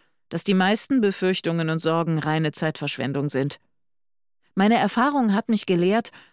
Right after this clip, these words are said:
dass höchstens zehn Prozent unserer Sorgen und Befürchtungen jemals Wirklichkeit werden.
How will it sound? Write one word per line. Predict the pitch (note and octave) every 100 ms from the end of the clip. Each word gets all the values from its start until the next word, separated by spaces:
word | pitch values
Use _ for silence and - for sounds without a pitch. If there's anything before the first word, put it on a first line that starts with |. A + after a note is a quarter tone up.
| _ _
dass | G#3 G3 B3+
höchstens | D4+ - A3+ G#3 -
zehn | - A#3+ B3
Prozent | - F#3+ - A3+ A3
unserer | D3 D3+ C3+ C#3+
Sorgen | C#3+ D3 D#3 D#3+
und | D#3
Befürchtungen | D3+ - E3 E3 F3 E3+ E3
jemals | D3+ F3 G#3+ G#3+ G3+ F3+
Wirklichkeit | F3+ C3+ - D3 C#3
werden. | C3+ B2+ C#3+